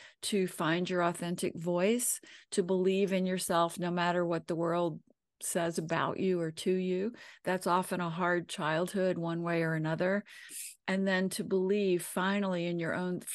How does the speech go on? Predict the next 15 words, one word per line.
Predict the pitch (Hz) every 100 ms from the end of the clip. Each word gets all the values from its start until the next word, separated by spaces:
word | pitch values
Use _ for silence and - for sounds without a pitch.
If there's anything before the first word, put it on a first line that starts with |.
| -
through | 226 226
your | 208
own | 175 170
studies | 160 - 208 233 190 - 104 214 - - - - -
and | 185 175 175 170 165 - -
experiences | 165 - 214 233 240 214 - 170 165 160
that, | - 170 101
"Wow, | 190 226 196 170
I | 196
have | 196 196
a |
different | 180 190 233 233 202 -
view | 170 190 180
of | 175
life | 170 170 180 254 -